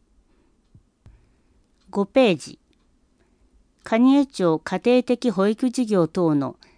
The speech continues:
設備及び運営に関する基準を定める条例の一部改正について、全員賛成。問い、家庭的保育事業等について説明を求める。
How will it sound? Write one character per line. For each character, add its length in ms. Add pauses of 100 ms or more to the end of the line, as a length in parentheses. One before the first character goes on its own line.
設 360
備 260
及 220
び 160
運 300
営 80
に 140
関 220
す 120
る 120
基 180
準 260
を 60
定 280
め 140
る 120
条 280
例 220
の 240
一 260
部 120
改 240
正 220
に 120
つ 160
い 80
て、 240 (840)
全 360
員 100
賛 240
成。 380 (1040)
問 240
い、 80 (600)
家 160
庭 200
的 240
保 180
育 220
事 160
業 220
等 200
に 140
つ 160
い 100
て 260
説 320
明 240
を 60
求 240
め 160
る。 140